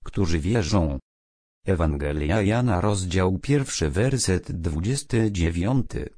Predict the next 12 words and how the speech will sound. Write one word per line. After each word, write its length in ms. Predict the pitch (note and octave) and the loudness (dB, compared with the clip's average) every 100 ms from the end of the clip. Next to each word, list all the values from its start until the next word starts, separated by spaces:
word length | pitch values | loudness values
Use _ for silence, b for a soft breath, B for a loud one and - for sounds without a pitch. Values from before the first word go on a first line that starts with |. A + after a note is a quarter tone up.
| - | -8
"Następnego 920 | G2 G2 G2+ - F#2 E2+ F2 A2+ A2 G2 | 0 2 2 0 0 0 0 0 0 0
dnia, 460 | G#2+ A#2 C#2+ B1+ - - | 2 2 0 -4 -12 -10
gdy 360 | - D#2+ G2 F2 | -4 2 4 4
Jan 440 | D#2+ A#2 C3 G2 | 2 2 2 2
zobaczył 720 | D#2 D#2+ - - - A2+ F2 E2 | 2 0 0 -2 2 2 2 -2
zbliżającego 1080 | D#2+ F2 F#2+ E2+ D#2+ D2+ D2+ - C3 A#2 | -4 0 0 2 0 0 -2 -2 0 0
się 220 | G#2+ G#2 | 0 0
Jezusa, 720 | D#2 D#2+ C#2 E2 D#2+ - D2+ B1 _ - | 0 0 0 -2 -2 -2 -2 -4 _ -6
oświadczył: 960 | G2 F2+ - A2+ G2+ - - C#3 D3 - _ - | -4 -4 -2 0 0 -4 -2 0 0 -6 _ -4
Oto 320 | B2 - F#2+ | -2 2 0
baranek 640 | D#2+ F2 F2+ E2+ E2 C2+ D2 | 2 0 2 2 2 0 -2
Boży, 600 | D2+ G2 D#2 B1 A#1 | 0 0 0 -4 -10